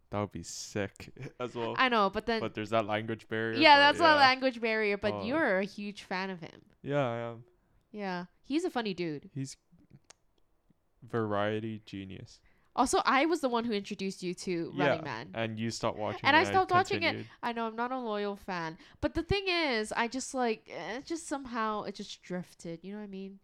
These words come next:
Speaker 1: Yeah. I mean, their, their humor might get old. As
Speaker 2: Yeah,
Speaker 1: in,
Speaker 2: it's
Speaker 1: like,
Speaker 2: kinda gotten repetitive,
Speaker 1: yeah,
Speaker 2: to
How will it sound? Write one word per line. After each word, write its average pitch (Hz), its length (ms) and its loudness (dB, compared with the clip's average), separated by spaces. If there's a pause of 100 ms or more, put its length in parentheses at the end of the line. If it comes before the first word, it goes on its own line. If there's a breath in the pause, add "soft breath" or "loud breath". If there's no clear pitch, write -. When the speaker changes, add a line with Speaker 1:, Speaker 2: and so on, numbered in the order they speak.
(140)
Speaker 1:
Yeah. 62 300 -6 (360)
I - 60 -18
mean, 131 320 -14 (760 soft breath)
their, 131 180 0 (100)
their 127 160 0
humor 127 440 -6
might 120 240 -4
get 113 200 -6
old. 104 280 -8 (960)
As - 140 -14
Speaker 2:
Yeah, 285 260 -2
Speaker 1:
in, 277 60 0
Speaker 2:
it's - 80 -8
Speaker 1:
like, - 160 -2
Speaker 2:
kinda 370 160 -2
gotten 240 320 2
repetitive, 170 640 -6
Speaker 1:
yeah, - 60 -6
Speaker 2:
to 104 60 -6